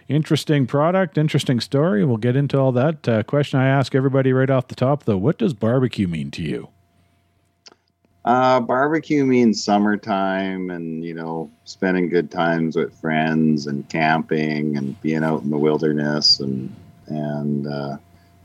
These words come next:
Speaker 2: there's nothing more, you know, um, they say American, but there's no, nothing more Canadian, I should say,
Speaker 1: Yep.
Speaker 2: than barbecue.
Speaker 1: Awesome, awesome.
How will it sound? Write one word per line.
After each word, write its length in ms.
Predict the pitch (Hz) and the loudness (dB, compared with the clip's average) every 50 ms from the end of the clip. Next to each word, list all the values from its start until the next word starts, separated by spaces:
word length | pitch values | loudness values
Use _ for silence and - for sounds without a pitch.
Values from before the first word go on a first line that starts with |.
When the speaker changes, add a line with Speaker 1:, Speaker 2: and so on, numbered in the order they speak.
| - - _ | -20 -12 _
Speaker 2:
there's 220 | - 85 80 - 90 | -2 0 0 2 2
nothing 420 | 90 90 90 - - 101 90 90 | 4 4 4 4 2 2 4 4
more, 560 | 87 85 85 87 85 87 87 87 82 78 76 76 - - | 4 2 2 2 2 2 2 2 0 -2 -4 -8 -14 -10
you 100 | 82 78 | -6 -6
know, 320 | 76 76 78 78 76 76 - _ _ _ _ _ - | -4 -2 -2 -4 -6 -8 -12 _ _ _ _ _ -8
um, 220 | 82 80 76 - _ _ _ _ _ - 98 | -6 -6 -6 -8 _ _ _ _ _ -8 -2
they 180 | 92 92 98 | 0 0 2
say 220 | 95 - 117 113 104 | 2 2 2 2 2
American, 680 | 98 95 92 92 90 92 98 95 - - 80 76 78 | 2 2 2 4 4 4 2 2 0 -2 -4 -4 -2
but 140 | 76 87 80 | -2 -2 0
there's 160 | 98 98 98 | 0 0 2
no, 280 | 110 113 113 113 110 90 | 2 2 2 2 0 0
nothing 360 | 98 104 107 110 110 113 101 | 0 0 0 2 2 0 0
more 240 | 101 95 95 95 90 | 0 0 0 -2 -4
Canadian, 720 | - - 87 87 87 85 85 90 87 92 87 80 76 71 | -6 -8 -8 -6 -4 -2 -2 0 0 0 -2 -2 -2 -4
I 180 | 71 73 73 73 | -4 -4 -6 -6
should 240 | - - 76 - - | -6 -10 -12 -10 -4
say, 320 | - 80 76 73 73 78 - | -2 0 0 2 0 0 0
Speaker 1:
Yep. 220 | 107 101 - - - - - - | 0 2 0 0 -2 -6 -14 -6
Speaker 2:
than 160 | - 78 76 | -4 -2 -2
barbecue. 580 | 73 78 76 73 71 71 73 - - 67 67 69 - - | 0 0 2 2 2 2 0 -2 -2 -6 -6 -6 -4 0
Speaker 1:
Awesome, 420 | 87 87 95 101 - - 101 82 - - 98 | 4 6 6 6 6 4 2 0 0 -4 -4
awesome. 400 | 87 87 98 95 - - 87 | -2 0 0 0 0 -2 -6